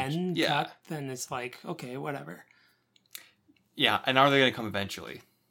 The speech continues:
Speaker 2: That's the other thing. Like, post-launch is a thing that you can do.
Speaker 1: And I wouldn't be, I wouldn't, I, I wouldn't be upset if they had said, "Okay, at launch,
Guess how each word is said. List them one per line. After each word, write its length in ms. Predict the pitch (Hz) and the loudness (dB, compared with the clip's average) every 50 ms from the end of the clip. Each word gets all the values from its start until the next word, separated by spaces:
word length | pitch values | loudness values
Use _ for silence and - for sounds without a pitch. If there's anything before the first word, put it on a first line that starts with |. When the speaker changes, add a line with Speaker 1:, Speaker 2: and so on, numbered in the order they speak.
| 101 101 _ _ _ _ _ _ _ - | -20 -20 _ _ _ _ _ _ _ 0
Speaker 2:
That's 280 | - 143 160 160 - - | 6 6 6 6 4 -4
the 280 | 208 190 185 202 180 | -4 -4 -2 -2 -2
other 160 | 175 - 226 202 | 0 0 0 0
thing. 300 | - - 147 127 120 120 | 0 -2 -4 -4 -4 -4
Like, 320 | 117 117 117 - - _ _ - | -6 -6 -6 -10 -16 _ _ -8
post-launch 840 | - 160 160 165 - - - - - 156 143 160 175 170 156 - | -4 -2 -2 -2 -4 -8 -12 -10 -8 -4 -2 -2 -2 -2 -4 -4
is 120 | 156 131 143 | -6 -6 -6
a 60 | 127 | -6
thing 320 | - - 156 151 160 156 139 | -6 -2 0 0 0 0 -2
that 160 | 123 117 113 - - - | -4 -4 -8 -10 -10 -8
you 100 | 160 135 | -8 -8
can 160 | - - 127 | -6 -6 -4
do. 340 | 120 139 160 156 117 110 - - - - | -2 -2 -2 -2 -2 -6 -12 -10 -2 0
Speaker 1:
And 140 | 143 143 | 4 6
I 100 | 156 175 | 6 4
wouldn't 340 | 190 185 202 226 214 196 185 | 4 2 2 0 0 0 -2
be, 280 | 190 190 185 170 - - - | -2 0 0 0 0 4 6
I 120 | 139 143 | 6 6
wouldn't, 320 | 156 190 208 180 - - - | 8 6 4 4 2 -6 -6
I, 220 | - 135 - 113 - - _ - | -4 -4 -4 -4 -8 -10 _ 2
I 100 | 123 127 | 2 2
wouldn't 380 | 123 123 147 156 165 - 131 | 2 2 0 -2 -2 -4 -4
be 120 | 120 131 131 | -2 -2 -2
upset 300 | 127 - - - 120 110 | -2 -2 -4 -6 -4 -4
if 100 | 107 104 | -4 -2
they 80 | 110 | -2
had 100 | 101 98 | -4 -4
said, 280 | - - 104 98 95 92 - _ _ _ _ _ _ _ _ _ _ _ _ _ _ - - - | -4 -6 -4 -4 -4 -6 -8 _ _ _ _ _ _ _ _ _ _ _ _ _ _ -20 -18 -16
"Okay, 180 | - - - 120 | -12 -4 -2 0
at 200 | - 107 104 - | 2 2 2 4
launch, 460 | 113 117 123 139 147 - - - - | 4 2 2 2 0 -6 -12 -14 -16